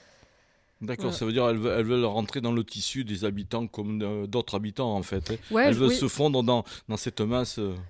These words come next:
Speaker 2: Oui, oui,
Speaker 1: malgré
Speaker 2: oui,
Speaker 1: la
Speaker 2: oui.
Speaker 1: différence avec la langue, mais ça, c'est
Speaker 2: Ben, euh, oui, oui, c'est sûr. Puis, euh, oui, oui, c-, et puis elles, elles, ouais, elles ont envie de, de parler, de trou-, de, des situations d'échange. Parce que c'est, je pense que c'est des situations difficiles aussi, donc, euh,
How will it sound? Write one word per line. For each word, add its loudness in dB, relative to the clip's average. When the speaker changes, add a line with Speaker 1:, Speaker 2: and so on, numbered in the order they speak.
Speaker 2:
Oui, 0
oui, 6
Speaker 1:
malgré 8
Speaker 2:
oui, 12
Speaker 1:
la 10
Speaker 2:
oui. 2
Speaker 1:
différence -2
avec 2
la 6
langue, 4
mais 2
ça, -6
c'est -4
Speaker 2:
Ben, 4
euh, -10
oui, 4
oui, 4
c'est 0
sûr. -2
Puis, 6
euh, 4
oui, 0
oui, -2
c-, -6
et 4
puis -4
elles, 4
elles, 2
ouais, 4
elles 2
ont 2
envie 0
de, 2
de -2
parler, 2
de -2
trou-, -8
de, -8
des -6
situations -4
d'échange. -2
Parce -8
que -4
c'est, -6
je -8
pense -2
que -4
c'est -6
des -4
situations -4
difficiles -4
aussi, -6
donc, -4
euh, -2